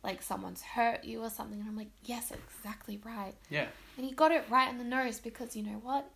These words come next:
Speaker 1: He's a creative person. He writes jazz music.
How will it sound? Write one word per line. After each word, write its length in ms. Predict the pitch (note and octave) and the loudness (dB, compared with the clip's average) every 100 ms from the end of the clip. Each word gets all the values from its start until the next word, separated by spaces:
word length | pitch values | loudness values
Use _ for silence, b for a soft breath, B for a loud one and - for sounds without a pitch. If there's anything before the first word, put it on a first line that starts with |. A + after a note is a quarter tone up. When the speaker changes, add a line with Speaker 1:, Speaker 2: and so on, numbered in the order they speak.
| - | -20
Speaker 1:
He's 280 | - - G#3+ | -18 -12 -12
a 40 | |
creative 420 | - - G3+ G#3 - | -12 -10 -10 -10 -8
person. 360 | A3 A3 - A#3 - b b b b - | -8 -8 -12 -14 -18 b b b b -20
He 160 | - A3 | -8 -6
writes 300 | G#3+ G#3+ - | -2 -2 -4
jazz 280 | - A3+ A3+ | -6 -6 -6
music. 380 | - - - - | -12 -14 -14 -14